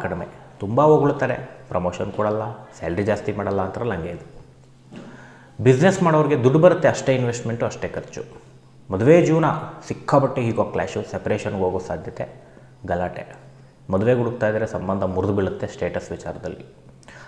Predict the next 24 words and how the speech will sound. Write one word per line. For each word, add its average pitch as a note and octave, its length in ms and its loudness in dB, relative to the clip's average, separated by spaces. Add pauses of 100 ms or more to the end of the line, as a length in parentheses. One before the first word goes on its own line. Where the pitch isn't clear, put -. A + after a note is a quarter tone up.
(120)
ಆರೋಗ್ಯ D3 320 6
ಅಷ್ಟು - 140 -2
ಚೆನ್ನಾಗಿಲ್ಲ G#2 400 -2 (320)
ಕನ್ಯಾ F#2 260 -4
ಲಗ್ನ, E2+ 240 -6 (340)
ಸ್ವಲ್ಪ - 200 -6
ಆರೋಗ್ಯದ F#2+ 320 -2
ಕಡೆ G#2+ 140 -2
ಗಮನ F2 200 -8
ಕೊಡ್ಕೊಳ್ಳಿ. - 460 -18 (840)
ನೆಕ್ಸ್ಟ್ - 360 2 (560)
ತುಲಾ A2 260 2
ಲಗ್ನ. F2+ 260 -2 (380)
ತುಲಾ E3 240 6
ಲಗ್ನದವ್ರಿಗೆ G#2+ 720 4
ಹೈಯರ್ C3 320 6
ಎಜುಕೇಷನ್ D3 460 0
ಮಾಡ್ತಕ್ಕಂಥವ್ರಿಗೆ F#2+ 600 -6
ಒಳ್ಳೆ F2 160 -2
ಟೈಮು, G2 340 -8 (320)
ಮಾಮೂಲಿ C3+ 360 0
ಎಜುಕೇಷನ್ B2+ 600 -6
ಗುಡ್ F2 200 -8
ಟೈಮ್. - 140 -10